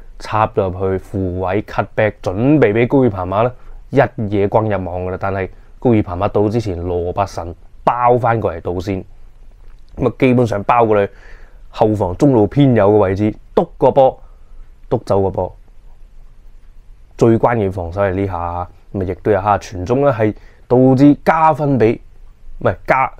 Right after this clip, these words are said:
加-，加保啊，導致加保呢，頂個爛地，中柱啊吓。咁啊，其餘上上落落嘅表現呢，辛苦晒啦，辛苦晒啦！咁啊，後備出到嚟嘅右閘啦，祖高美斯今場就，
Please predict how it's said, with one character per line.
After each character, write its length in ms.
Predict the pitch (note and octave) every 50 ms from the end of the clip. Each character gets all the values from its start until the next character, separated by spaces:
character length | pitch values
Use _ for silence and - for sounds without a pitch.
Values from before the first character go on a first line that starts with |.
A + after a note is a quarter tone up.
| - -
加-， 720 | C#3 C3+ C3+ C3 C3 C3 C3 C3 C3 C3 C3 B2+ B2 -
加 140 | - C#3+ C3
保 160 | G#2 A2+ A#2 B2 -
啊， 280 | - A2 G2+ G2 F2+ - - -
導 100 | A2 G#2+
致 100 | A2 A2 -
加 180 | - C#3 C3 C3
保 120 | G#2+ A2+ G#2+ A#2+
呢， 80 | A#2 - - - - - - - - - - - _ - - - -
頂 100 | - C#3+
個 60 | D#3
爛 200 | C#3+ C3 A#2+ A2+
地， 220 | A2 A2 G#2+ - - - - - -
中 260 | - A#2 G#2 G2+ G2+
柱 260 | G2 - - F#2 F2+
啊 120 | F#2 F2+ F2+
吓。 200 | F#2 F#2 F#2 - - - - - - - - - - - - - -
咁 80 | - A2+
啊， 40 | G2+ -
其 60 | G2
餘 100 | F#2 F#2+
上 200 | F#2+ F#2+ G#2+ A2
上 140 | G#2 A#2 A2
落 100 | A2+ G#2+
落 120 | G#2 G#2 G2+
嘅 80 | G#2+
表 280 | G#2 G2+ G#2 G2+ G#2+ A#2+
現 180 | A#2 G#2+ G2+ G#2
呢， 180 | A2+ A2+ G#2+ - - - - - - - - - -
辛 240 | - - - A2 G#2+
苦 140 | F#2+ G2+ G#2
晒 200 | G2 G2+ F2 F2
啦， 160 | F2 E2+ - - - - -
辛 260 | - - - G2+ G2 F#2
苦 140 | F2+ F#2
晒 180 | F2+ F#2 F2 E2
啦！ 120 | E2 E2+ - - - - - - - - - - - - - - - - - - - - - -
咁 100 | G#2 G#2
啊， 140 | G2+ G2
後 180 | F#2+ - F#2+ F#2
備 720 | F#2 F#2+ G2 F#2+ G2 G2 G2+ F#2+ F#2+ F#2+ F#2+ G2 F#2+ G2 -
出 140 | - - B2
到 160 | A2+ - - G2+
嚟 200 | G2 F#2+ F2+ F2+
嘅 180 | F2+ G2+ G2+ G2+
右 440 | G#2 G2+ F2+ F#2 F#2 F#2+ F#2+ G2 G2
閘 280 | F2+ G2+ F#2 G2 G2
啦， 200 | A#2+ B2 B2 B2 A#2
祖 200 | - A2 A2+ A2+
高 140 | A#2+ B2+ B2
美 180 | A2+ G#2+ A2
斯 180 | G#2+ - A#2+ A#2+
今 260 | A2+ B2 A#2+ B2 B2
場 320 | A2+ G2 F#2+ F2+ F2+ F2+ F2+
就， 280 | G2+ F#2+ F#2+ F#2+ F2+